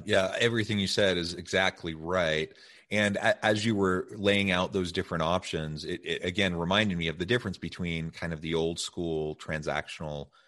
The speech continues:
uh, H R approach versus a more strategic transformational approach. And it also reminded me, like, sometimes I think H R gets a bit of a bad rap because it's, it's seen as kind of the touchy-feely, you know, feel-good,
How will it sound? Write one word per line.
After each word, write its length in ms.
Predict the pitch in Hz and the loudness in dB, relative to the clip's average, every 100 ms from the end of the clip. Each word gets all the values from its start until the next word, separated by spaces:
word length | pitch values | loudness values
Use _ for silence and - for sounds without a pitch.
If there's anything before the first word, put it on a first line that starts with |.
| _ _ _ - | _ _ _ -10
uh, 180 | 78 73 | -8 -2
H 260 | 82 80 - | -2 0 2
R 220 | 82 85 | 2 2
approach 380 | - 85 80 - | 0 -4 -4 -6
versus 460 | 82 80 - 78 76 | -6 -4 -4 -6 -6
a 60 | |
more 200 | 80 78 | -6 -6
strategic 800 | - - 78 - 85 80 80 76 - - - | -8 -10 -10 -10 -10 -6 -2 -4 -6 -20 -14
transformational 840 | 76 73 - 80 92 - 90 78 | -12 -10 -10 -6 -4 -4 -6 -10
approach. 600 | - - 127 98 87 - - - - - _ - | -10 0 2 4 2 -4 -14 -20 -20 -20 _ -4
And 280 | 139 135 135 | 0 2 2
it 100 | 113 | 4
also 320 | 113 156 - | 6 6 2
reminded 480 | 151 123 117 135 101 | 2 2 2 2 0
me, 160 | 80 78 | -2 0
like, 240 | 98 - _ _ _ _ - | 0 -2 _ _ _ _ -10
sometimes 480 | - 170 214 190 165 | -2 0 2 2 4
I 60 | 127 | 2
think 200 | 123 - | 0 -2
H 180 | 104 98 | -2 0
R 120 | 90 | 0
gets 180 | 87 - | -2 -6
a 20 | |
bit 140 | 76 87 | -4 -2
of 100 | 85 | -2
a 60 | |
bad 280 | 80 78 80 | 0 -2 -2
rap 400 | 80 78 78 - - | -2 0 -2 -4 -16
because 500 | 82 - 85 76 73 | -14 -4 -4 -4 -8
it's, 260 | 73 - - | -12 -12 -12
it's 180 | 87 | -8
seen 240 | - 87 80 | -6 -6 -8
as 140 | 76 | -10
kind 280 | - 82 80 | -8 -8 -6
of 80 | 76 | -6
the 100 | 76 | -8
touchy-feely, 1120 | - 85 - 78 - 82 80 78 76 76 73 _ | -8 -8 -8 -12 -8 -4 -2 -2 -4 -8 -10 _
you 100 | 82 | -12
know, 80 | 76 | -12
feel-good, 840 | - 131 127 117 107 98 95 87 | -4 2 2 4 4 6 4 2